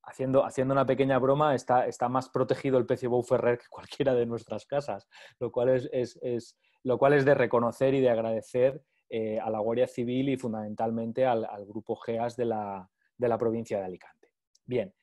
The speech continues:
dicho esto, dicho esto, aquí os paso algunas imágenes de, de, de los trabajos de la Guardia Civil en sus inspecciones, eh, periódicas,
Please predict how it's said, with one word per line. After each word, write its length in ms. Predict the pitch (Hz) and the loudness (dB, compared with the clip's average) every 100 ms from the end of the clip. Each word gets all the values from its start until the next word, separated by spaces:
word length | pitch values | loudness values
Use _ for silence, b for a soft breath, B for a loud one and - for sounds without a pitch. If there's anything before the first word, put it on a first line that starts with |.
| _ _ | _ _
dicho 300 | 131 143 185 | -8 2 6
esto, 500 | 185 185 151 190 226 _ _ _ | 6 4 2 2 -2 _ _ _
dicho 340 | 123 120 131 | -8 0 2
esto, 400 | 160 156 147 185 | 2 2 0 2
aquí 200 | 123 - | 0 -6
os 80 | 113 | -12
paso 200 | 107 - | -10 -10
algunas 340 | 101 110 104 | -8 -10 -12
imágenes 500 | 104 107 113 117 110 | -12 -12 -8 -8 -8
de, 360 | 104 104 98 95 | -6 -6 -6 -8
de, 340 | 95 95 92 82 _ _ - | -10 -12 -12 -16 _ _ -20
de 80 | |
los 160 | 92 92 | -18 -14
trabajos 420 | 110 104 107 113 | -6 -6 -4 -6
de 60 | 107 | -6
la 60 | |
Guardia 220 | 101 107 101 | -4 -6 -8
Civil 300 | 107 110 110 | -10 -10 -10
en 100 | 107 | -12
sus 200 | 110 117 | -16 -16
inspecciones, 760 | - 107 - 117 113 107 - | -14 -14 -10 -8 -8 -8 -12
eh, 580 | - 107 104 101 101 98 _ _ _ _ | -12 -8 -8 -6 -8 -10 _ _ _ _
periódicas, 760 | 117 107 135 135 147 220 - | -4 0 2 2 0 -2 -4